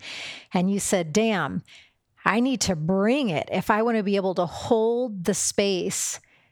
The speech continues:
and that environment." And by that environment, you were referring to the environment of having your sacred partner, of having the divine feminine,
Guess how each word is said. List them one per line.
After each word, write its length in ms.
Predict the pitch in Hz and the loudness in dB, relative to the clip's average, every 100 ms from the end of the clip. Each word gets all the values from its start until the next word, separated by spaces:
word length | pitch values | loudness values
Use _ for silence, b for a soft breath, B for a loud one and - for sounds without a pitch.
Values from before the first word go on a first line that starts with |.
| b - | b -2
and 240 | 196 196 | 0 2
that 240 | 196 202 190 | 2 2 2
environment." 960 | 190 165 190 202 220 196 151 - - | 0 2 2 2 2 0 -4 -4 -4
And 180 | 202 190 | -2 0
by 180 | 180 180 | 2 2
that 280 | 202 208 - - | 2 2 -2 -2
environment, 600 | 214 175 214 247 202 175 | 0 2 2 2 -2 -2
you 100 | 190 | 0
were 120 | 180 | 0
referring 420 | 175 - 233 226 | -2 0 0 0
to 220 | 190 - 170 | -2 -2 0
the 100 | 190 | 0
environment 480 | 175 185 208 214 | 2 2 2 2
of 80 | 214 | 0
having 380 | - 196 214 220 | 2 2 2 0
your 100 | 214 | 0
sacred 460 | - 220 233 208 - | 0 0 0 -2 2
partner, 420 | 262 220 165 165 | 2 2 0 0
of 100 | 185 | -2
having 580 | - 196 233 233 202 190 | 2 2 2 0 -2 -2
the 140 | 202 190 | -2 0
divine 460 | 180 180 208 208 | 2 2 2 0
feminine, 680 | 170 196 220 226 165 151 160 | 0 0 2 0 -2 -2 -4